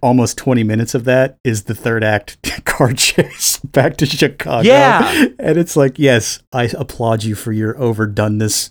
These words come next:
Speaker 1: John Landis, because that's
Speaker 2: But
Speaker 1: just genius.
Speaker 2: this movie, this movie had no fixed budget, and they took advantage of that.
Speaker 1: Yeah.
Speaker 2: And it ballooned out of control, and they were terrified. They were like, "Uh-oh, this movie is gonna fail."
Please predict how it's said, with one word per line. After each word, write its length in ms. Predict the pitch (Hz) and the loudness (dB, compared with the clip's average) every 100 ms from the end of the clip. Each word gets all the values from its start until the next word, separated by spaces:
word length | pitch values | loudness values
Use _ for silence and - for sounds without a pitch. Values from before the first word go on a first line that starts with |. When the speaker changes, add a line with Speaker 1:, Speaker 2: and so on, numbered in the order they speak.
| - | -12
Speaker 1:
John 240 | - 110 107 | -4 -2 0
Landis, 440 | 110 107 110 - | 0 0 -2 -4
because 420 | - 113 113 107 | -6 -6 -4 -4
that's 240 | 101 113 123 | 0 0 2
Speaker 2:
But 60 | 175 | 2
Speaker 1:
just 280 | 151 104 - | 0 -6 -10
genius. 440 | - 107 - - | -8 -6 -8 -2
Speaker 2:
this 320 | 190 185 147 | 2 2 2
movie, 540 | 185 202 214 247 247 _ - - - | 2 2 0 -2 -4 _ -20 -16 -2
this 240 | 190 180 - | 0 2 2
movie 440 | 175 185 220 220 | 2 2 2 0
had 380 | 175 170 151 131 | 0 0 -2 0
no 220 | 156 160 | 4 4
fixed 600 | 165 - 170 - - 117 | 2 0 0 0 -10 -6
budget, 500 | 135 135 131 170 - _ | -2 0 0 -6 -8 _
and 200 | 139 123 | -6 -4
they 100 | 123 | -4
took 220 | - 175 | -6 -8
advantage 600 | 139 120 120 123 127 - 110 | -6 -4 -4 -6 -8 -8 -12
of 160 | 98 | -10
that. 240 | 80 80 - | -8 -8 -4
Speaker 1:
Yeah. 280 | 104 98 - _ | -4 -4 -10 _
Speaker 2:
And 260 | 135 131 139 | 0 2 2
it 220 | 165 139 | 0 0
ballooned 560 | 127 143 131 156 180 180 | 0 0 2 2 2 2
out 180 | 160 143 | 2 2
of 100 | - | -4
control, 580 | 165 135 143 127 131 135 | -10 -6 2 2 2 0
and 200 | 139 123 | -2 -2
they 120 | 131 | -2
were 160 | 127 123 | -2 -6
terrified. 720 | - 143 143 147 127 110 110 | -8 -4 -4 -4 -2 -2 -2
They 120 | 139 | -4
were 80 | 123 | -2
like, 160 | 117 127 | -2 -2
"Uh-oh, 300 | 131 117 110 | -2 -2 -4
this 240 | 127 - | -8 -6
movie 260 | 135 127 127 | -6 -2 -4
is 160 | 110 | -4
gonna 240 | - 107 95 | -6 -6 -8
fail." 580 | - 127 113 135 165 | -8 -2 2 2 0